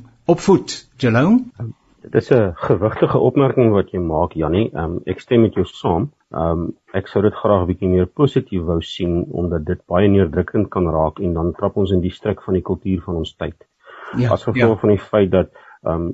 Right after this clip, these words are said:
Speaker 2: enige Afrikaanse of Engelse of internasionale koerant wat jy oopmaak, vertel vir jou, dis net 'n kwessie van tyd voor iemand die lig te gaan afsit. So sleg is alles in die wêreld. Ehm,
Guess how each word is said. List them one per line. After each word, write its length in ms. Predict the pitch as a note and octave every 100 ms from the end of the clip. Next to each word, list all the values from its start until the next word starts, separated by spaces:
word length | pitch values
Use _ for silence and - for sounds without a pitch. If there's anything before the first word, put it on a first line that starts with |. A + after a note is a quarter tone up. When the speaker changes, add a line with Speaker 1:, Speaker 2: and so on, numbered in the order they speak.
| -
Speaker 2:
enige 280 | A#2 A#2 A#2
Afrikaanse 640 | G2 A#2 - G#2+ G#2 -
of 180 | A2 G#2
Engelse 400 | G2 A2 G2+ -
of 200 | G#2 -
internasionale 680 | G2 G2 G2 - F#2 E2+ F#2+
koerant 380 | G#2 F2+ F2 E2
wat 180 | D#2+ -
jy 120 | E2+
oopmaak, 400 | F2+ F#2+ F2 -
vertel 360 | G2+ - G#2 G2+
vir 80 | -
jou, 120 | F#2+
dis 160 | F#2
net 160 | G2+ F#2+
'n 60 | G#2
kwessie 340 | G#2 F#2 F#2+
van 180 | F#2+ F2
tyd 240 | G#2 F#2
voor 140 | - F#2
iemand 240 | F#2 F2
die 80 | E2
lig 160 | F2
te 100 | -
gaan 160 | F#2+ D#2
afsit. 320 | D#2 - -
So 220 | - - F#2+
sleg 320 | - F2+ -
is 120 | F2
alles 280 | F2+ F2 -
in 80 | E2
die 140 | D#2+
wêreld. 240 | D#2 - _ - -
Ehm, 460 | E2+ E2+ E2 D#2+